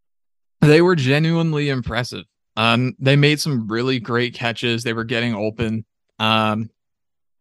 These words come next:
they made some tight window catches as well. Malik had a few great plays in particular.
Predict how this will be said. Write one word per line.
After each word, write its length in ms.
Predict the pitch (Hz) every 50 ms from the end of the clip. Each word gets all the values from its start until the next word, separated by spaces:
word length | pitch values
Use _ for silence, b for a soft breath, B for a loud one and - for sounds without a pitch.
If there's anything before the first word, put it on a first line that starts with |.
| _ _ _ _ _ _ _ _ _ _ - - -
they 220 | 175 165 139 139
made 240 | 135 131 127 131 123
some 160 | - 139 131
tight 300 | 113 - 113 120 120 107
window 340 | 110 113 117 117 117 113 117
catches 400 | 113 - 107 110 - - 110 107
as 160 | 107 107 101
well. 320 | - 104 107 110 113 110 113
Malik 420 | 110 107 104 107 120 123 123 120 -
had 120 | 120 110
a 60 | 110
few 240 | - - 113 110 110
great 300 | - - 104 110 - -
plays 400 | - 110 104 101 101 101 104 -
in 120 | 95 98
particular. 640 | - 101 - - 107 104 - 113 107 104 101 98 107